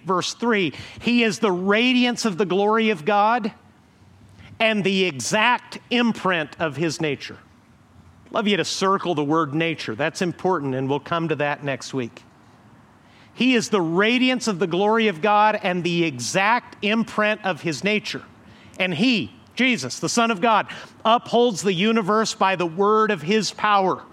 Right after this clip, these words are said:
That's a massive statement. You know what Jesus is doing right now, among other things?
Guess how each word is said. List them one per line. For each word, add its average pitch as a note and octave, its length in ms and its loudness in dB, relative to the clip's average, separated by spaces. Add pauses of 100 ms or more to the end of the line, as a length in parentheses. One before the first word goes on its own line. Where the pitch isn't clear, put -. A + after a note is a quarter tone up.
(640)
That's C4 260 2
a B3 60 2
massive G#3+ 540 0
statement. A3 500 0 (1160)
You A3+ 100 4
know A#3+ 40 4
what A#3 140 2
Jesus A3 400 0
is A3+ 120 0
doing B3 260 2
right A3+ 220 2
now, B3 380 2 (760)
among G#3 240 4
other A#3 240 4
things? B3+ 560 0